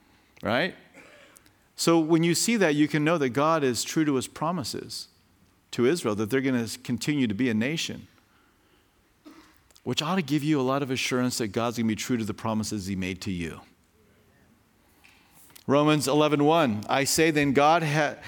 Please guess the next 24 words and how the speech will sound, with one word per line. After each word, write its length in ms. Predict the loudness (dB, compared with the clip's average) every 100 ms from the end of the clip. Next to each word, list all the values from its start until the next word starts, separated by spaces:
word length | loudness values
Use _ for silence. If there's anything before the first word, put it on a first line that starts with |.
| -4
has 180 | -2 2
God 280 | 4 4 2
cast 320 | 0 0 2
away 160 | 2
his 200 | 4 0
people? 640 | 0 0 2 2 2 -4 -20 _ _ _ _ _ _ _ -20 _ _ _ _ _ _ _
Certainly 600 | -2 2 2 2 4 6
not. 540 | 6 4 0 -12 -20 -20 _ _ _ -20 -20 -20 _
For 200 | -4 0
I 160 | 2 4
also 280 | 2 2 2
am 80 |
an 140 | 2 2
Israelite 540 | 0 2 4 4 2
of 100 | -2
the 100 | -2
seed 240 | 0 2 2
of 100 | 4
Abraham 440 | 2 0 0 0
of 100 | 0
the 80 | -2
tribe 480 | -2 -2 -2 -4 -10
of 100 | -10
Benjamin." 520 | -8 -6 -8 -12 -16